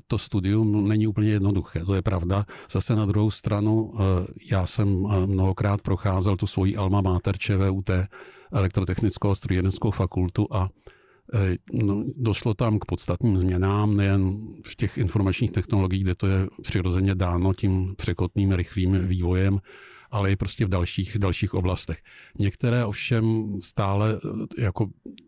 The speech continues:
ty dílny a takové ty, eh, přístupy k té výuce trošku, eh, mě připomínají to,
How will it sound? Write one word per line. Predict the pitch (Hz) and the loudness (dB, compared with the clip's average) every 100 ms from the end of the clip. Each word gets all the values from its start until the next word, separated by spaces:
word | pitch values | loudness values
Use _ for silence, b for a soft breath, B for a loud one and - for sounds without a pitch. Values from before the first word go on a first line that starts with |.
| - - - | -20 -12 -8
ty | - | -2
dílny | 92 92 123 131 110 | -4 0 2 2 2
a | 95 | 0
takové | 92 - 104 98 | -4 0 0 2
ty, | 104 98 - | 0 -2 -2
eh, | 110 107 107 117 | 0 0 -2 -8
přístupy | - 110 - 113 - | -4 -2 0 -2 -2
k | 104 | -2
té | 113 | 0
výuce | 104 95 98 - 104 B B B - | 2 2 0 0 -2 B B B -4
trošku, | - - - 113 110 | -2 -2 0 0 2
eh, | 117 104 110 113 170 | 0 0 -2 -4 -2
mě | 156 113 | 0 0
připomínají | 101 104 104 104 107 104 98 | 0 -2 0 2 2 2 0
to, | 107 101 | 0 0